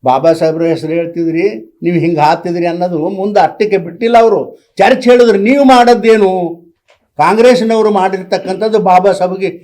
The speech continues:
ಏನು ಅನ್ಯಾಯ ಮಾಡಿರಿ ಅನ್ನೋದು ಭಾಳ ಸ್ಪಷ್ಟವಾಗಿ ಹೇಳ್ಯಾರ.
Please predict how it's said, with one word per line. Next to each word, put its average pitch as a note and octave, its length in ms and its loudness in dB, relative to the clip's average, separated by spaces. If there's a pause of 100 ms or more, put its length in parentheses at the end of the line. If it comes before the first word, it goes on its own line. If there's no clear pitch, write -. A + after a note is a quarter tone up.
(160)
ಏನು A#3 280 4
ಅನ್ಯಾಯ A3 260 2
ಮಾಡಿರಿ G3 340 2
ಅನ್ನೋದು A3+ 340 -2
ಭಾಳ F#3+ 360 2
ಸ್ಪಷ್ಟವಾಗಿ A3 600 0
ಹೇಳ್ಯಾರ. G3 260 4